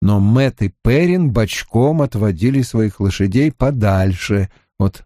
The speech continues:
Айсседой. «Была?» Рассеянно произнесла Морейн, устраиваясь поудобнее в седле.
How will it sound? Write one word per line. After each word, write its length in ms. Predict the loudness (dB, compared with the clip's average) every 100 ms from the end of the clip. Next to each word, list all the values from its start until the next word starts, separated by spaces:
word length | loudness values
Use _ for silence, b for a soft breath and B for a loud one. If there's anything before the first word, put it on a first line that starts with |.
| _
Айсседой. 1000 | 0 0 -2 -10 -4 -2 -2 -2 -6 -6 _ _ _ _ _ _ _ _ _ _ _ _ _ _
«Была?» 840 | 0 2 4 2 2 2 0 -2 -6 _ _ _ _ _ _ -2
Рассеянно 600 | 0 -2 -2 0 0 -2
произнесла 680 | -2 -2 0 -2 -2 -2 0
Морейн, 500 | 0 0 0 -2 b b _
устраиваясь 680 | -6 -2 -2 0 0 -2 -4
поудобнее 760 | -2 -2 0 0 0 0 -2
в 80 | -2
седле. 600 | -2 -4 0 0 0 -2